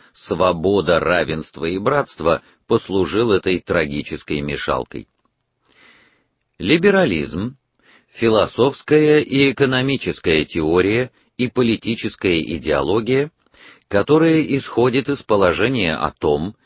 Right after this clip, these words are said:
что человек свободен распоряжаться собой и своей собственностью. Идеалом либерализма является общество со свободой действий для каждого,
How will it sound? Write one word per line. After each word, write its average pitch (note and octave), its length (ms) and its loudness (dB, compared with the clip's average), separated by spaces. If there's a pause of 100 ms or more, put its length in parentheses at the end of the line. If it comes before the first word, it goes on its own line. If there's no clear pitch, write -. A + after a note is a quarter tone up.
(240)
что - 280 -2
человек D2+ 680 0
свободен F2+ 640 0
распоряжаться F#2 960 -2
собой D2+ 640 -2 (220)
и A#2 120 -2
своей D#2 540 -2
собственностью. C#2+ 1040 -6 (680)
Идеалом G#2+ 680 2
либерализма D2+ 880 -2 (240)
является F#2 800 0
общество G#2+ 680 -2
со F#2+ 160 -6
свободой F2 640 0
действий E2 560 -2
для C#2 200 -4
каждого, D2+ 640 -2